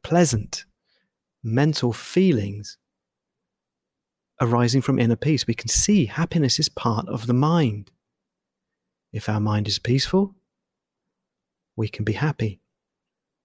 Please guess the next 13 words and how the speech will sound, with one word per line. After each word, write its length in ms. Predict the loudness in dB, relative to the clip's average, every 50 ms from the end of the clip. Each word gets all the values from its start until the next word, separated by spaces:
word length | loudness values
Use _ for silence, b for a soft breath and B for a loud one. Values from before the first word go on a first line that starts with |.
| _ _ _ _ _ _ _ _ _ _ _ _ _ _ _ _ _ -2
Going 140 | 2 2 4
back 160 | 6 4 4 4
to 100 | 2 0
the 100 | 0 0
book, 500 | 0 4 8 8 8 8 6 4 2 2
one 140 | 4 6
more 120 | 6 6 4
sentence, 400 | 4 4 4 4 6 4 4 2
it 60 | 2
says, 220 | 0 0 0 -2 B B B B B B -2
"External 960 | -2 0 0 0 0 2 4 6 6 8 8 8 8 6 6 6 4 2 -2 _ _ _ _ _ -4
conditions 1080 | 2 2 4 4 6 4 4 4 4 2 2 2 2 0 0 -2 -2 -4 -8 -12 -14 _ _ _ _ _ _ _ _ _ _ _ _ _ _ _ _ _ _ _ _ _ _ _ _ _ _ _ _ _ _ _ _ _ _ _ _ _ _ _ _ _ _ _ _ -4
can 200 | -2 0 0 -2